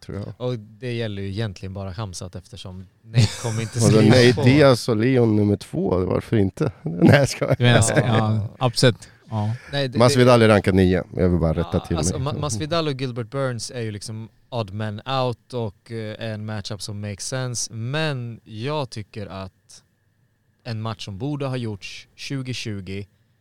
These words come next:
Speaker 2: efter, eh, Ma-, när Masvidal var glödhet efter hans tvåtusen nitton. McGregor hade precis avslutat Cowboy väldigt snabbt. Där skulle de ha gjort Conor Masvidal. Hundra procent skulle de ha gjort en tjugotjugo, men de shelfade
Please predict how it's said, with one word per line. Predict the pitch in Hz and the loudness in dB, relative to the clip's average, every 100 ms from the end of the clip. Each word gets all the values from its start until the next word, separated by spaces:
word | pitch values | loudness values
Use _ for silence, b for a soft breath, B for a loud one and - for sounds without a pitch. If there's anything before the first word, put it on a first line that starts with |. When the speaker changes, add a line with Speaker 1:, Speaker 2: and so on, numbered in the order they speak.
| _ _ - | _ _ -10
Speaker 2:
efter, | 123 - - 147 147 | -10 -10 -10 -6 -4
eh, | 143 147 143 139 | -4 -4 -4 -6
Ma-, | 139 135 | -8 -10
när | 127 123 | -10 -8
Masvidal | 123 - 120 131 | -8 -8 -6 -6
var | 101 95 | -6 -10
glödhet | 95 120 147 143 123 143 147 139 | -6 -2 0 -2 -2 -4 -4 -6
efter | 135 113 123 | -8 -8 -8
hans | 123 - | -8 -8
tvåtusen | 127 113 127 120 | -10 -10 -10 -8
nitton. | 117 - 127 123 117 _ _ _ | -10 -8 -6 -4 -6 _ _ _
McGregor | - 104 101 143 139 | -16 -10 -4 -4 -2
hade | 135 123 | -4 -6
precis | 113 - 147 120 | -8 -8 -6 -4
avslutat | 131 120 - 127 117 - | -4 -4 -4 -6 -8 -6
Cowboy | 135 127 120 120 117 | -2 0 0 -2 -2
väldigt | 113 113 - | -4 -8 -10
snabbt. | 113 110 - _ _ _ | -8 -10 -10 _ _ _
Där | 107 131 117 | -6 -2 -2
skulle | - 117 110 | -4 -8 -8
de | 107 | -8
ha | 107 | -8
gjort | 107 101 | -8 -10
Conor | - 113 104 | -10 -8 -8
Masvidal. | 101 98 - 107 139 131 - _ _ _ _ - | -10 -12 -12 -6 -4 -4 -8 _ _ _ _ -4
Hundra | 156 175 127 | -2 0 -2
procent | 101 113 101 | -4 -8 -8
skulle | 113 107 | -8 -8
de | 101 | -8
ha | |
gjort | 107 104 | -8 -8
en | 104 | -10
tjugotjugo, | - 104 98 - 123 117 120 | -10 -10 -10 -8 -6 -4 -6
men | 107 113 | -6 -6
de | 104 | -6
shelfade | 98 - 151 139 - 147 131 | -6 -2 -2 -4 -4 -6 -4